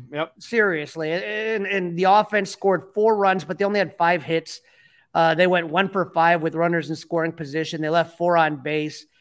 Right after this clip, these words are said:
Speaker 2: Dansby Swanson was the only player with more than one hit, going two for three with a walk. But, you know, it, when I look at the series, Dustin, the Cubs did exactly what we were hoping, taking two from three from a really, really good team.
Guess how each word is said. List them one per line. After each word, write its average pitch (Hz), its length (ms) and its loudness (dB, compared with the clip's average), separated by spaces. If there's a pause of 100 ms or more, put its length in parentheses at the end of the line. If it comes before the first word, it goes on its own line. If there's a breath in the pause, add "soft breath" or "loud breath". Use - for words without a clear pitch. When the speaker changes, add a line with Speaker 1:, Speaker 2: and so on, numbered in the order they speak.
(240 soft breath)
Speaker 2:
Dansby 180 360 0
Swanson 170 400 -4
was 160 120 -2
the 160 80 -2
only 165 160 0
player 175 180 -4
with 165 160 -2
more 165 240 0
than 156 160 0
one 147 160 -4
hit, 139 220 -6
going 151 280 -6
two 175 220 -4
for 160 160 -6
three 160 240 -2
with 151 160 -2
a 143 60 -8
walk. 143 480 -2 (840 soft breath)
But, 208 300 2
you 208 120 0
know, 233 520 -2
it, - 520 -4
when 208 180 0
I 202 60 6
look 233 180 4
at 214 80 -4
the 214 80 0
series, 190 460 2
Dustin, 156 520 -4
the 175 80 -2
Cubs 220 320 0
did 262 100 0
exactly 202 440 2
what 262 100 0
we 277 80 0
were 285 80 4
hoping, 226 380 4
taking 180 320 -4
two 220 240 0
from 196 200 -10
three 202 440 0 (220 loud breath)
from 196 180 6
a 160 60 6
really, 208 440 6
really 190 260 6
good 175 300 -2
team. 160 380 -2